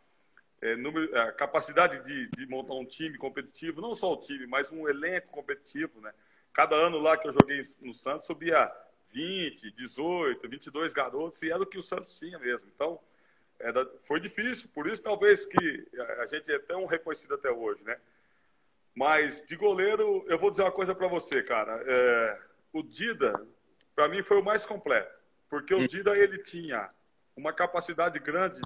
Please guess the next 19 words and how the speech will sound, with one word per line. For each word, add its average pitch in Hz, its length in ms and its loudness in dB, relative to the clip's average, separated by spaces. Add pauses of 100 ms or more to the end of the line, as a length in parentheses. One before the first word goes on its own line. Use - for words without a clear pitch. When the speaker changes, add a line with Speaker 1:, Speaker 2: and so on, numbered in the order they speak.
Speaker 1:
de, 143 400 -6 (1200)
ele 147 120 -6
falava 175 320 2
muito 202 260 -4
pouco. - 480 -4 (220)
É, - 180 -10
Speaker 2:
Sim. 131 200 2
Speaker 1:
uma 135 100 -2
observação. 170 680 -2
Como, 160 320 -4 (460)
é, 254 140 2
na 247 120 -2
verdade, 208 420 4
é 226 40 4
uma, 202 280 2
quase 226 440 -2
uma 220 180 0
regra, 151 440 6
né? 117 380 -4